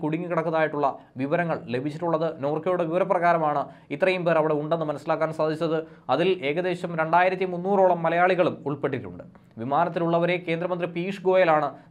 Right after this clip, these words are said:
സ്വീകരിച്ചിട്ടുള്ളത്. ഓപ്പറേഷൻ ഗംഗ എന്ന പേരാണ് ഈ രക്ഷാദൗത്യത്തിന് നൽകിയിരിക്കുന്നത്. ഉക്രൈനിൽ കുടുങ്ങിക്കിടക്കുന്ന ഇന്ത്യൻ പൗരന്മാരെ വളരെ സുരക്ഷിതമായി തിരിച്ചെത്തിക്കാനുള്ള എല്ലാ നടപടികളും തന്നെയാണ് ഇപ്പോൾ ഇന്ത്യയുടെ ഭാഗത്തു നിന്നും ഉണ്ടായിരിക്കുന്നത്.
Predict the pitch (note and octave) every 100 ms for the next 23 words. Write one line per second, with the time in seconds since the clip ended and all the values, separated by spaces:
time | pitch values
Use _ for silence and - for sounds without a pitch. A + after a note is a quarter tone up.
0 | - D3 D#3+ F3 F3 E3+ E3+ E3 E3 -
1 | - D#3 G3+ F#3 G3+ F3+ F3 F#3+ G#3+ G3
2 | F3+ F3+ F3+ E3 D#3 C#3+ E3 D#3 - F3+
3 | D#3 D#3+ E3+ D#3+ - B2 B2+ C3 C#3+ A#2+
4 | G2+ F2+ A#2 A2+ D3 D#3+ D#3 D3+ D#3+ E3+
5 | D#3 D#3+ C#3+ D#3 F3 D#3+ D#3 E3 E3+ E3+
6 | D#3+ C#3 D#3 G3+ G3 E3 D#3+ G#3 F#3+ F3
7 | E3+ E3 E3 F3 F3 E3+ E3 D#3+ C#3 -
8 | - - C#3 F3 G3 F3+ D#3+ E3 F#3 F#3+
9 | G3 F#3 D#3+ D#3+ D#3 D3 D#3 D3+ - -
10 | A#2+ D3 F3+ E3+ C#3+ D3+ D#3+ E3 D#3 C3+
11 | - A2+ B2+ A#2+ A#2 G2 F2+